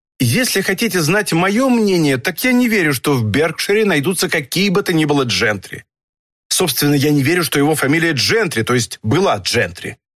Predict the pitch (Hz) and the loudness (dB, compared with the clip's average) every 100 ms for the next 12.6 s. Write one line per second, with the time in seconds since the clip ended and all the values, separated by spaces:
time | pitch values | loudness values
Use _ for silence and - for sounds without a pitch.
0 | _ _ _ _ - - 135 95 107 - | _ _ _ _ -6 -2 -2 -2 -4 -2
1 | 214 202 151 156 156 131 95 78 - _ | 0 0 -2 0 0 0 -2 -8 -14 _
2 | _ _ _ - - 147 139 190 214 202 | _ _ _ -4 -2 0 0 0 0 2
3 | 185 156 139 131 135 180 196 175 - 156 | 2 2 2 2 2 2 0 -2 -4 0
4 | 160 143 156 165 160 156 123 139 127 92 | 0 0 0 0 2 0 0 0 0 -2
5 | - - 78 _ _ _ _ - 123 120 | -8 -10 -14 _ _ _ _ -2 0 2
6 | 131 135 139 131 214 202 120 113 110 131 | 0 2 0 0 -2 0 -2 0 0 0
7 | 190 170 127 - - 151 143 135 127 170 | 0 -2 -4 -8 -2 0 0 0 0 0
8 | 160 - 185 170 - 156 - 113 - 147 | 0 -2 -2 0 -2 -2 -2 -2 0 0
9 | 113 87 - 85 - - _ _ _ _ | -2 -2 -6 -8 -8 -16 _ _ _ _
10 | _ _ _ _ _ _ - 107 156 240 | _ _ _ _ _ _ -4 -2 0 0
11 | 214 - 226 240 - 147 - - 226 220 | 0 0 0 0 0 0 -2 -2 -2 0
12 | 185 160 185 214 180 120 | 0 2 2 2 2 -2